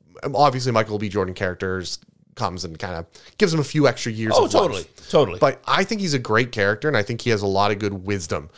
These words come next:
Speaker 2: Yep.
Speaker 1: Like, true wisdom that works for, like, you and I in real life.
Speaker 2: Oh, totally, totally. Yeah, yeah. And, uh, that continues on in Creed two as well.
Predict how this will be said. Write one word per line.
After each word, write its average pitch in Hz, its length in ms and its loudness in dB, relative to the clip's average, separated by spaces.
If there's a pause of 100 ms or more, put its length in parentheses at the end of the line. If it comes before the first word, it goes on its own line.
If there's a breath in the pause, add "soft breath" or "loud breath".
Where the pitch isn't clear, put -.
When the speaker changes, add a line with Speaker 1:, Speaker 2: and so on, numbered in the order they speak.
Speaker 2:
Yep. 147 120 4
Speaker 1:
Like, 147 160 2
true 226 340 4
wisdom 156 300 6
that 104 160 0
works 127 240 2
for, 120 100 2
like, 107 140 2
you 127 280 -2
and 127 80 2
I 110 140 4
in 98 120 -2
real 98 260 -2
life. 65 320 -10
Speaker 2:
Oh, 262 160 4
totally, 110 360 0 (100)
totally. 113 340 2
Yeah, 151 200 2
yeah. 135 180 2
And, 147 240 -2
uh, 143 160 4
that 156 160 -2
continues 143 380 -2
on 135 120 2
in 131 60 -4
Creed 127 280 -6
two 139 300 0
as 127 140 -4
well. 208 320 2